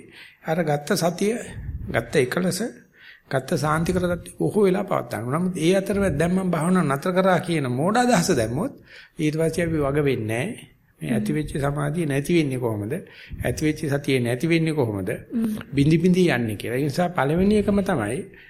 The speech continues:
Speaker 2: ඔව්.
Speaker 1: භාවනා යෝගාවචරය කමටහන් ගත්ත දවසලා ගෙදර යනකම කරන්නේ භාවනාව තමයි.
Speaker 2: හ්ම්.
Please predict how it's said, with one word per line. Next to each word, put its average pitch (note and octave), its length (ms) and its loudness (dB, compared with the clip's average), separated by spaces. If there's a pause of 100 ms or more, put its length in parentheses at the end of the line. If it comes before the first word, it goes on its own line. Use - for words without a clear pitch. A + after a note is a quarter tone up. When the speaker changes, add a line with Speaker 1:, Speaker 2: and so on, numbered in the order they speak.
(120)
Speaker 2:
ඔව්. G#3 260 -6
Speaker 1:
භාවනා D3 520 -2
යෝගාවචරය D#3+ 640 0 (560)
කමටහන් D3+ 540 0
ගත්ත D#3 240 0
දවසලා E3+ 360 0
ගෙදර E3 240 0
යනකම D#3+ 340 0
කරන්නේ D3 320 0
භාවනාව B2 380 -2
තමයි. - 260 -12 (100)
Speaker 2:
හ්ම්. A3 280 -4